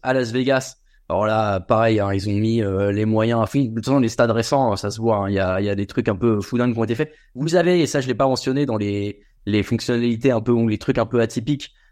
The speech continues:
Euh, notamment, là, on le voit au fond, la grande, euh, flamme, euh, de, des, qu'il y avait dans l'ancien stade, euh, des, des Raiders aussi. Euh,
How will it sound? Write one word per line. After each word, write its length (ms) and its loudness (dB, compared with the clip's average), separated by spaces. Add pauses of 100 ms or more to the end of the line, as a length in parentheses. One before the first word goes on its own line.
Euh, 120 4
notamment, 480 2
là, 120 0
on 80 2
le 60 2
voit 160 0
au 60 -2
fond, 200 -2
la 140 2
grande, 320 0
euh, 840 -2
flamme, 500 2 (320)
euh, 260 0
de, 520 0 (960)
des, 260 0
qu'il 120 -2
y 20 4
avait 180 0
dans 120 0
l'ancien 300 -2
stade, 300 0
euh, 160 0
des, 220 0
des 100 2
Raiders 400 2
aussi. 400 -4 (380)
Euh, 1080 0